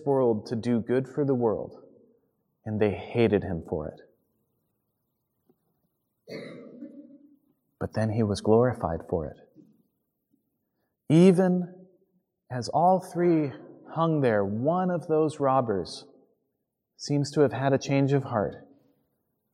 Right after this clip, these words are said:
and put his faith in Jesus. When Jesus died, the Roman centurion and the soldiers there called him the Son of God. And God glorified Jesus by raising him from the dead.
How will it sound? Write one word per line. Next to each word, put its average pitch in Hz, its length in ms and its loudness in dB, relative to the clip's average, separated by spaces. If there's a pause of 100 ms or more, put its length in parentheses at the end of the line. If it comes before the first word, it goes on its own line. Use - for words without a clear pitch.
(400)
and 127 120 -4
put 135 160 2
his 147 180 2
faith 139 300 4
in 131 120 2
Jesus. 120 580 0 (1300)
When 160 160 4
Jesus 208 440 2
died, 165 400 0
the 131 100 2
Roman 202 380 4
centurion 180 760 0
and 143 160 -2
the 117 60 0
soldiers 170 560 2
there 127 320 0 (380)
called 180 380 0
him 175 240 -4
the 107 120 -6
Son 156 380 -8
of 151 200 -6
God. 110 400 -2 (1600)
And 117 280 -4
God 165 420 4
glorified 143 760 4
Jesus 127 420 0
by 117 180 -2
raising 131 540 2
him 120 200 -6
from 120 240 -4
the 110 100 0
dead. 98 360 -2